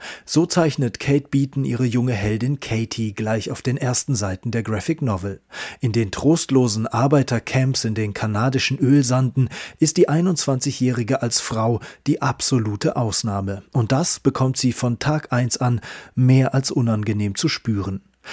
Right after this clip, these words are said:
Für ihre männlichen Kollegen ist sie nur das Schätzchen, die Puppe, Baby, Süße oder Hey Kleine. Katie jobbt in der Werkzeugbutze,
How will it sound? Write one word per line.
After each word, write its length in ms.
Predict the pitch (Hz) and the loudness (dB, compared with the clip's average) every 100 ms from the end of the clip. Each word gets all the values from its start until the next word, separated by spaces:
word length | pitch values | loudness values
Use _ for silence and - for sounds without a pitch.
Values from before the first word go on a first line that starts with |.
| - | -14
Für 120 | - 143 | -2 2
ihre 280 | 127 120 | 4 2
männlichen 520 | 107 123 160 165 135 120 | 2 4 4 2 0 -2
Kollegen 580 | 120 110 113 151 147 | 0 2 6 6 4
ist 220 | 117 - - | 0 -2 -2
sie 120 | 117 | 0
nur 320 | 117 117 110 | 2 2 2
das 320 | 98 101 - - | 0 -2 0 -2
Schätzchen, 680 | - 147 - - 131 117 - - - - | 0 0 0 2 2 2 -4 -14 -12 -8
die 80 | 113 | 2
Puppe, 480 | 151 170 143 123 95 | 4 6 4 2 0
Baby, 600 | 104 127 139 131 120 110 110 | 2 4 6 4 0 -2 -4
Süße 640 | 92 135 165 - 127 120 | 2 2 4 2 0 0
oder 360 | - 131 135 110 - - | 2 4 4 2 -4 -12
Hey 260 | - 156 160 | 0 2 2
Kleine. 680 | - 117 104 131 135 104 - _ _ _ - | 0 0 2 4 4 2 -4 _ _ _ 2
Katie 300 | 165 170 151 | 2 4 2
jobbt 340 | 107 135 147 | 2 2 2
in 120 | 139 107 | 0 0
der 160 | 101 | 0
Werkzeugbutze, 840 | 107 - - 131 - 135 - 139 | -2 -2 -2 -2 0 0 2 0